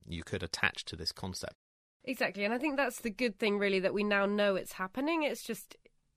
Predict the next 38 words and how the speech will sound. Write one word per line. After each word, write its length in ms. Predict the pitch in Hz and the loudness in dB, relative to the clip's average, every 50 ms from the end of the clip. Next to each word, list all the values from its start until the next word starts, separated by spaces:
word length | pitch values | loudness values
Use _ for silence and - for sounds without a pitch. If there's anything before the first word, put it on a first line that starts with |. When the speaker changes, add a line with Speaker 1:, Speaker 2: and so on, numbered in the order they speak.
| _ _ - | _ _ -6
Speaker 2:
we 160 | - 214 220 | -2 -2 -2
can 200 | - - 208 196 | 0 0 -2 0
sort 180 | - - 190 | 0 -2 -4
of 60 | 180 - | -4 -4
thrash 360 | - - 214 202 - - - | -2 2 2 2 2 2 2
out 200 | 196 185 175 - | 4 4 4 2
the 60 | 190 | -2
details 500 | 160 - 196 185 - - 180 175 170 - | -2 -2 -2 -2 -2 -2 -2 -2 -2 -4
of 80 | 156 - | -8 -4
how 260 | - 190 196 185 175 | 2 4 6 6 4
it 120 | 170 - | 2 0
might 220 | - 170 170 - - | 0 -2 -2 -2 -2
happen, 540 | 170 180 175 - - - - 85 85 87 - - | -2 -4 -4 -4 -4 -6 -6 -6 -6 -8 -4 0
and 160 | - 196 196 | 2 2 2
the 60 | 190 | 4
banks 360 | - 202 196 190 175 - - | 4 6 6 6 4 2 0
almost 300 | 208 190 185 185 180 - | 2 4 4 4 2 2
can 220 | - 202 196 190 190 | 0 2 2 4 6
move 240 | 196 202 196 185 | 6 6 4 4
the 100 | - 190 | 2 0
debate 580 | 180 160 185 175 175 170 165 165 - - - - - - - - - _ | 0 0 0 0 0 0 0 0 -2 -6 -12 -20 -20 -20 -20 -20 -20 _
forward 720 | - - - - 220 190 180 160 156 151 - 135 - - - - - | -20 -2 4 6 8 8 6 4 2 -2 -2 -4 -6 -8 -10 -6 -2
and 460 | - 180 175 175 170 165 165 - - - | -2 0 2 2 0 0 -2 -6 -10 -8
just 380 | - 196 180 - - - - - _ _ _ _ _ | -4 -4 -4 -4 -6 -8 -10 -16 _ _ _ _ _
think 500 | - - 226 190 180 - - - - - - - _ - | 2 2 4 4 2 0 -2 -10 -16 -16 -16 -16 _ -6
a 60 | - | -6
bit, 120 | 180 185 - | -4 0 2
in 160 | 202 202 202 | 2 2 2
a 40 | 180 | 2
bit 160 | 190 185 - | 2 0 0
more 120 | 180 180 | 0 0
detail 500 | 165 - 196 185 175 - - 175 165 170 | 0 0 -2 -4 -4 -2 -2 -2 -2 -2
about 280 | 165 156 165 165 - - | -2 -4 -4 -6 -6 -6
some 200 | - 196 180 180 | -4 -2 0 0
of 60 | 165 | 0
the 80 | 175 165 | -2 -2
best 320 | - 185 165 - - - | -2 -2 -2 -2 -4 -4
ways 420 | 185 175 165 165 165 170 156 - | -2 -2 0 0 -2 -4 -6 -10